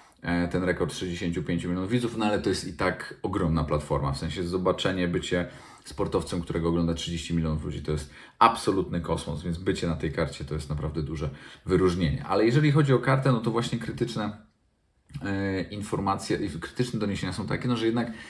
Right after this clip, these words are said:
nie wszyscy byli przyzwyczajeni do tego, że to będzie trwało tak długo. Jednak ciągnięcie tego wszystkiego przez kilka godzin, e, bo razem z prelimsami, które były na YouTubie, można liczyć prawie siedem godzin, no to jest coś, co zarówno casualowego fana, którego,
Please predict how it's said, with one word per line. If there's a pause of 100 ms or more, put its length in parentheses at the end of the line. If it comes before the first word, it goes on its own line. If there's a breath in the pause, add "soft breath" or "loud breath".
(360 loud breath)
nie
wszyscy
byli
przyzwyczajeni
do
tego,
że
to
będzie
trwało
tak
długo.
Jednak
ciągnięcie
tego
wszystkiego
przez
kilka
godzin, (340 loud breath)
e,
bo
razem
z
prelimsami,
które
były
na
YouTubie,
można
liczyć
prawie
siedem
godzin, (300 loud breath)
no
to
jest
coś,
co
zarówno
casualowego
fana,
którego,